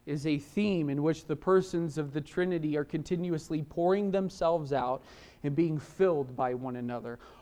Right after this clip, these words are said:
overflowing and blessing and bringing life.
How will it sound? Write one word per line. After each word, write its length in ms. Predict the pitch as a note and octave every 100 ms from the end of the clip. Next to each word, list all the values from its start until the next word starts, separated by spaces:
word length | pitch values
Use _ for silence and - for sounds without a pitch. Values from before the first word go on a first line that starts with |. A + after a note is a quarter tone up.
| D#3
overflowing 1160 | F#3+ G3+ F#3+ A3 G3+ - E3+ D3+ C#3+ C#3 C3+ C#3+ - -
and 200 | C#3+ C#3+
blessing 760 | C#3 D3+ D#3 - D#3 C#3 C3+ C#3 - - -
and 160 | C3 B2
bringing 400 | C#3 C3+ B2+ B2
life. 580 | C3 A#2+ A#2 - -